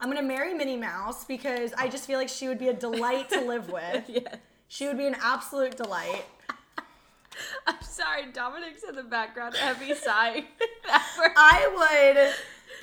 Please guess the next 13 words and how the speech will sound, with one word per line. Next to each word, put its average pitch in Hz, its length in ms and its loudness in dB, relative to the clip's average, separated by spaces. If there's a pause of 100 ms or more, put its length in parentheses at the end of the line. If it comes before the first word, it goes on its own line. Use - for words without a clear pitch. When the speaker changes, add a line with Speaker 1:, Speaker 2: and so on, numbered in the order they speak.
(220)
Speaker 1:
kiss 339 460 -2
King 381 280 -6
Triton, 269 560 0
'cause 277 160 -10
for 302 200 -2
an 277 60 2
old 330 280 0
man, 262 500 -4
man 269 240 -4
is 254 160 -8 (520)
pretty 302 260 -4
attractive. 240 540 -2
Speaker 2:
Pretty, 494 420 2